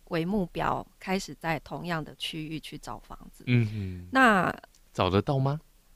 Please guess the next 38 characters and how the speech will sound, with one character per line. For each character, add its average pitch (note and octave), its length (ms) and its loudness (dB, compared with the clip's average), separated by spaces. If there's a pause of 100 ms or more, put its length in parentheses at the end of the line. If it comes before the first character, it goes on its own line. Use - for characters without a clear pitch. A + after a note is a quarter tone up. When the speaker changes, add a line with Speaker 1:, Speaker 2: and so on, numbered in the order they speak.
(120)
Speaker 1:
我 G#3 140 -4
大 D4+ 200 8
概 D4 200 4
看 B3 360 6
了 F3 140 8
半 F#3+ 320 4
年 - 220 -6
左 - 260 -16
右。 - 240 -10
Speaker 2:
是。 F2+ 240 2 (280)
Speaker 1:
那 B3 180 4 (180)
我 G3+ 180 6
当 C4+ 240 8
时 G3 160 2
的 E3+ 80 4
心 F#3+ 220 0
态 G3 260 0
是 F#3 160 -2
我 F3 120 4
没 F3+ 280 4
有 F#3 320 6
一 G3 100 -8
定 G#3+ 180 -4
要 F#3+ 120 2
马 D#3+ 200 -6
上 E3 280 -8
买， - 160 -8 (140)
因 C4 100 2
为 D#4 80 10
我 A3+ 140 10
也 G3+ 100 12
知 F#3+ 140 0
道 G3 120 8
我 D#3+ 60 8
存 - 220 -2
款 - 220 2
不 - 200 -8
够， - 160 0